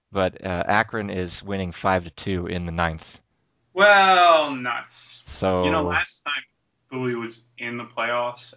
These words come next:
Speaker 2: Akron eliminated them.
Speaker 1: Yeah, 'cause
Speaker 2: And
Speaker 1: Travis Hafner was, uh,
Speaker 2: Travis Hafner.
Speaker 1: rehabbing, and he, like, hit a ton of home runs.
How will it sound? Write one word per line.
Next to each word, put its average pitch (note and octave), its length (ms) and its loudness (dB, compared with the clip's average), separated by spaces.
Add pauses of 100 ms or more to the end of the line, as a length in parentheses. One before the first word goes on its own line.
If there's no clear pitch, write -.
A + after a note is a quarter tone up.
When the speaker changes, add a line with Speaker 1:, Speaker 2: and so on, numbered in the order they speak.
Speaker 2:
Akron - 360 -6
eliminated A#2 640 -18
them. A#2 220 -10
Speaker 1:
Yeah, E3 220 6
'cause B2 220 0
Speaker 2:
And - 60 -12
Speaker 1:
Travis D3+ 440 2
Hafner B2 580 -2
was, F2+ 320 -8
uh, F2 320 -4
Speaker 2:
Travis E2+ 40 -14
Hafner. - 100 -6 (320)
Speaker 1:
rehabbing, G#2 680 0 (720)
and G2 100 -8
he, G2+ 120 -4
like, G2 240 -2
hit - 240 -8 (480)
a - 60 -14
ton - 240 -4
of F#2+ 100 -4
home G2 200 -4
runs. F2+ 520 -6